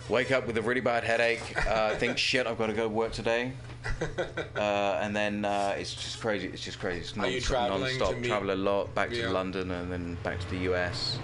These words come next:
Speaker 1: quite a lot. And then we're expanding into the U S quite aggressively as well this year. So it's, uh, full on.
Speaker 2: Oh, okay. Here in
Speaker 1: Full
Speaker 2: the
Speaker 1: on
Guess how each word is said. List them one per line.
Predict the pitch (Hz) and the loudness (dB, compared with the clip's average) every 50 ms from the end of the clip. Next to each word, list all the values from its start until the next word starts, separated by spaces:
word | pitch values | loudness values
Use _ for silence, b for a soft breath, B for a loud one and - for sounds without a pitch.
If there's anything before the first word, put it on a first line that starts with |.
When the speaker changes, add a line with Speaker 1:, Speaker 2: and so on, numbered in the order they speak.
| - - - | -6 -6 -4
Speaker 1:
quite | - 87 87 | -4 -2 -2
a | 85 | -2
lot. | 85 85 85 82 80 - - B B B B B B B B B B B B B B B B - | -2 -2 -2 -2 -4 -6 -8 B B B B B B B B B B B B B B B B -2
And | 98 110 | 0 0
then | 117 | 2
we're | 107 107 | 0 0
expanding | 107 107 - - - 117 113 113 110 107 104 95 | 0 0 0 2 2 2 4 4 2 0 0 0
into | 98 92 87 95 | 0 -2 -2 -4
the | 85 92 | -4 -2
U | 92 95 95 | -2 0 0
S | 92 92 90 - | 0 0 -2 -6
quite | - - 92 90 | -6 -4 -4 -4
aggressively | 87 87 90 87 87 - 92 87 90 87 85 85 87 | -2 -2 -2 -4 -4 -6 -6 -4 -4 -4 -4 -4 -6
as | 85 87 | -6 -6
well | 87 87 87 | -6 -6 -6
this | 80 85 82 - | -8 -10 -8 -8
year. | 87 82 78 - - - - - | -8 -8 -8 -10 -12 -14 -14 -10
So | - 87 | -8 -8
it's, | 80 80 - - - - | -8 -8 -10 -12 -8 -6
uh, | 85 82 78 78 - - - - - - - | -6 -6 -6 -8 -12 -14 -16 -16 -16 -16 -16
full | - - - 90 | -12 -8 -6 -6
on. | 90 90 87 - - - - - - - - - | -4 -6 -6 -10 -12 -16 -16 -16 -14 -10 -6 -4
Speaker 2:
Oh, | 160 196 190 - | -4 -4 -4 -6
okay. | 139 - 143 147 147 | -6 -4 -4 -4 -2
Here | 120 123 123 123 123 | -4 -2 -2 0 0
in | 127 | 0
Speaker 1:
Full | 120 - | -2 -4
Speaker 2:
the | |
Speaker 1:
on | - | -2